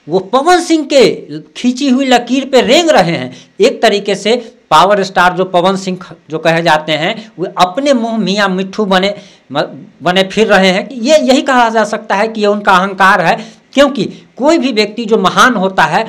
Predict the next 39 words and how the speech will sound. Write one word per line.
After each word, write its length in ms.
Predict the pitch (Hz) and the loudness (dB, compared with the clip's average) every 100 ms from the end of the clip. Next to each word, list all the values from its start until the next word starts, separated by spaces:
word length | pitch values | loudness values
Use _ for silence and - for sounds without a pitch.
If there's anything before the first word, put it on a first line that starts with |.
| - 190 | -6 -10
वो 60 | |
खुद 200 | 175 254 | -6 -6
से 140 | 247 269 | 0 0
महान 320 | 220 185 202 | 2 0 0
नहीं 160 | 190 185 | 0 0
कहता, 360 | 185 180 214 214 - 160 | 0 0 0 -2 -8 -6
जो 80 | |
व्यक्ति 360 | 175 190 - 196 - - | -2 -2 -2 -10 -12 -12
सुपरस्टार 580 | 190 185 175 170 202 226 | -4 0 0 0 0 0
होता 260 | 196 190 190 | 0 0 0
है 200 | 180 214 - | 0 -2 -8
वो 60 | 185 | -12
खुद 220 | - 262 | -8 -8
से 160 | 277 311 | -2 0
नहीं 180 | 247 220 | 0 0
कहता 380 | 208 190 208 233 - - | 0 2 0 0 -8 -10
कि 80 | |
मैं 200 | 160 196 | -4 -2
सुपरस्टार 600 | 226 208 196 185 190 196 185 | -2 0 2 2 2 2 2
हो 120 | 180 | 0
चुका 260 | 185 190 | -2 -2
हूँ। 220 | 175 196 254 - _ | 0 0 -4 -10 _
हालांकि 400 | - 190 190 139 123 160 | 0 2 2 -4 -8 -8
इस 180 | 165 | -6
बात 280 | 170 165 185 | 0 2 2
से 180 | 185 202 | 0 -6
कोई 200 | 196 185 | 0 0
इनकार 400 | 208 190 170 202 | 0 0 2 2
नहीं 180 | 190 180 | 0 -4
कर 160 | 180 160 | -4 -4
सकता 440 | 175 165 - 214 226 - _ | -4 -4 0 -2 -2 -14 _
कि 60 | 165 | -8
पवन 360 | - 196 226 | 0 0 0
सिंह 240 | 208 208 190 | -4 -6 0
के 100 | 190 | 2
ऊपर 400 | 196 190 139 - - _ _ - | 2 2 0 -2 -10 _ _ -12
माँ 220 | 139 202 | 0 0
सरस्वती 460 | 233 185 202 190 208 | 0 -4 -6 -4 -4
की 220 | - 226 | -2 -4